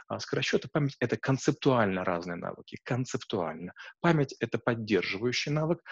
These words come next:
а скоросчет — это тренируемый. Есть много тренажеров, и многие люди, особенно пожилые, на это ведутся. Они говорят: «Блин, как здорово, бесплатный сайт». Я начал ходить, решаю сначала простенькие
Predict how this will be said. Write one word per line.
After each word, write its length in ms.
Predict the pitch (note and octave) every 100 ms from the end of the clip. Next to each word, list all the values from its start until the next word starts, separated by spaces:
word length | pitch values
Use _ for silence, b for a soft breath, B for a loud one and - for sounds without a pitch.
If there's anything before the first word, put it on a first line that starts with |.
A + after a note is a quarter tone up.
| B -
а 100 | C3+
скоросчет — 500 | - C3+ - G#3 -
это 180 | B2+ G#2+
тренируемый. 640 | - B2+ A#2+ F#2 D#2 F2+ - B B -
Есть 200 | D3 G3
много 220 | C#3+ C#3
тренажеров, 640 | C3 A#2+ A2 G#2 E2+ - - B
и 100 | -
многие 300 | A#2 C3 A#2+
люди, 260 | B2+ G#3 C3+ -
особенно 520 | C3+ - D3+ A2 G#2
пожилые, 420 | - G2+ G2+ F#2+
на 80 | F2
это 200 | G#2+ A2+
ведутся. 480 | A2+ G2 - - - B -
Они 180 | A2+ A#2+
говорят: 220 | G#2 G2 -
«Блин, 340 | G2 D#3 E3+
как 220 | - A2+
здорово, 360 | A2 C#3 B2+ F#2
бесплатный 540 | A#2 - E3 E3 C#3
сайт». 360 | B2 C3 A2+ - B B
Я 140 | - B2
начал 300 | B2+ - C3
ходить, 420 | - B2 G#2+ -
решаю 320 | A2 - D3+
сначала 260 | C3 - G2
простенькие 640 | - C#3 - A2 - G#2+